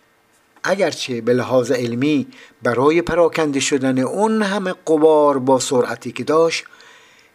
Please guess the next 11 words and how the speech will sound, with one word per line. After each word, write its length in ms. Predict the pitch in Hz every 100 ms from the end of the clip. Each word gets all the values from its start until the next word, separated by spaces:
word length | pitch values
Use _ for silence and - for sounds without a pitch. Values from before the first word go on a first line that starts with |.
| _
انرژی 560 | 127 127 127 123 139 147
پتانسیل 840 | 143 147 139 131 127 - 202 190
ساختمان 760 | 160 147 117 - 101 95 90 - _ - - _
که 100 | -
کمتر 440 | 135 147 139 131 170
از 180 | 165 -
پنجاه 500 | 151 143 185 196 170
هزار 540 | 156 135 139 131 123
کیلووات 920 | 123 - 131 123 113 131 151 156 -
برآورد 600 | 123 123 117 110 107 101
شد، 380 | - 131 135